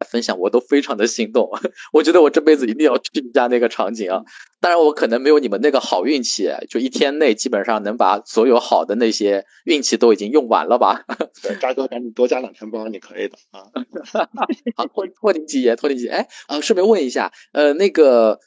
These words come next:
Speaker 1: 呃，像之前找酒店，我听你们，你看有这么多的，怎么说呢，就是攻略吧，或者技巧哈。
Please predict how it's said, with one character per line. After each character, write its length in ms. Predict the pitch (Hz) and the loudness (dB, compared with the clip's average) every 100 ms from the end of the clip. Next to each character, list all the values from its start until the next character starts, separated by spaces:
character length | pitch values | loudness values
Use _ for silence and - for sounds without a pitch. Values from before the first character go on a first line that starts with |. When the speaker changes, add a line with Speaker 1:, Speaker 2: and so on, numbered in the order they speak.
| _ _ _ - | _ _ _ -8
Speaker 1:
呃， 200 | 113 107 | -6 -4
像 340 | - 190 160 131 | -4 -4 -4 -6
之 120 | - | -6
前 260 | 190 - 147 | -4 -4 -2
找 160 | - | -2
酒 140 | 131 139 | 0 0
店， 320 | 127 185 107 | 2 2 0
我 80 | 98 | -2
听 220 | - 135 | -4 -4
你 80 | 117 | -4
们， 420 | 95 90 92 - _ - | -2 -2 -4 -8 _ -18
你 80 | |
看 160 | 92 127 | -8 -4
有 100 | 98 | -4
这 120 | 95 | -2
么 100 | - | -4
多 220 | 95 107 | 0 2
的， 380 | 101 90 78 - _ | 2 2 0 -4 _
怎 100 | 82 | -16
么 100 | 78 | -16
说 220 | - 101 | -6 -6
呢， 280 | 95 80 73 - | -4 -8 -10 -14
就 160 | 92 | -12
是 220 | 87 - | -12 -12
攻 260 | - 156 165 | -2 -2 2
略 160 | 180 123 | 2 2
吧， 140 | 82 | 0
或 80 | 127 | -4
者 100 | 101 | -4
技 240 | - 226 | -6 -8
巧 240 | 151 - 73 | -6 -6 -6
哈。 220 | 92 85 | -6 -8